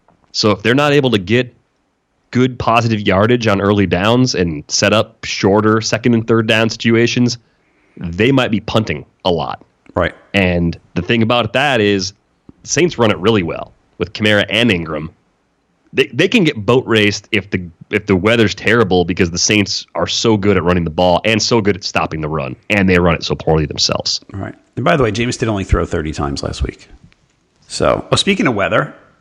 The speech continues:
Speaker 2: there's a decent chance. So I always like talking to you about this and people who live in the northern part of the country. I am on the line for a Sunday night, Monday morning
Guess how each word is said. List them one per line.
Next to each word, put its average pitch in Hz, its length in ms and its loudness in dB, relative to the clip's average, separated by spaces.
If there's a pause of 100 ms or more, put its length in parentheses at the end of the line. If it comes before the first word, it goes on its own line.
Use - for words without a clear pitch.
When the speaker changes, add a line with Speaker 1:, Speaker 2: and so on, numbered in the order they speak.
(920)
Speaker 2:
there's 143 240 4
a 160 80 4
decent 120 560 0
chance. - 720 -4 (960)
So 98 440 2 (680)
I 107 100 2
always 101 220 2
like 85 180 0 (280)
talking 85 280 -2
to 73 80 -4
you 76 60 -2
about 73 160 -2
this 80 220 -4
and - 280 -12
people - 480 -4 (120)
who 90 100 4
live 78 240 0
in 76 80 0
the 76 80 0
northern 76 360 0
part 73 180 2
of 69 60 -2
the 73 60 -4
country. 71 380 -6 (1200)
I 117 120 4
am 127 120 2
on 110 160 2
the 107 80 -2
line 95 680 -2 (200)
for - 240 -4
a 90 40 -2
Sunday 98 460 0
night, 87 320 0
Monday 87 380 2
morning 82 640 0